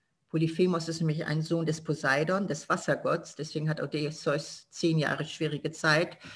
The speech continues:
da auf dem Meer, weil der Poseidon dann natürlich seinen Sohn in Polyphemos rächt.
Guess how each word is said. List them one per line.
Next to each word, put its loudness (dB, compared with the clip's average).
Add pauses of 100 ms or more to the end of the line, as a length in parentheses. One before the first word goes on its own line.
(140)
da 2
auf 0
dem 2
Meer, 0 (960)
weil 0
der 2
Poseidon 0
dann -2
natürlich -4
seinen -2
Sohn 0
in -8
Polyphemos -4
rächt. -2